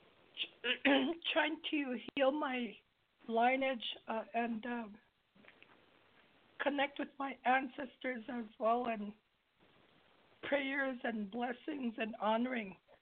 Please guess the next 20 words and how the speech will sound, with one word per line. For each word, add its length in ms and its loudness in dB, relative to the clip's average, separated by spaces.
But 200 -6
what 140 0
I'm 200 0
here 280 -4
to 160 -8
do 380 -4
is, 160 -4
uh, 260 -8
ask 260 -2
is, 180 -8
uh, 300 -8
for 120 0
a 160 -2
financial 580 2
blessing 560 0
or 200 -6
of 80 -6
some 220 -2
sort, 340 -6
or 360 -4